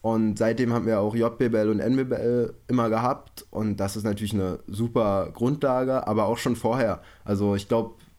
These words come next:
wenn man so, wir haben manchmal ein Tolkewitz-Training auch mit der Pro B und da laufen dann da so vierzig U zehn Kinder rum in einer Halle und haben Spaß und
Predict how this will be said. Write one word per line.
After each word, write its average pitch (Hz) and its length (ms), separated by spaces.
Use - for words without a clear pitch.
wenn 117 180
man 113 280
so, 104 320
wir 107 80
haben 113 100
manchmal 117 280
ein 110 40
Tolkewitz-Training 139 680
auch 127 100
mit 135 140
der 131 80
Pro 127 140
B 143 260
und 110 200
da 107 60
laufen 113 280
dann 110 160
da 107 160
so 104 180
vierzig 127 640
U 120 60
zehn 127 300
Kinder 104 240
rum 98 320
in 90 100
einer 104 300
Halle 113 240
und 101 260
haben 101 220
Spaß 110 540
und 101 280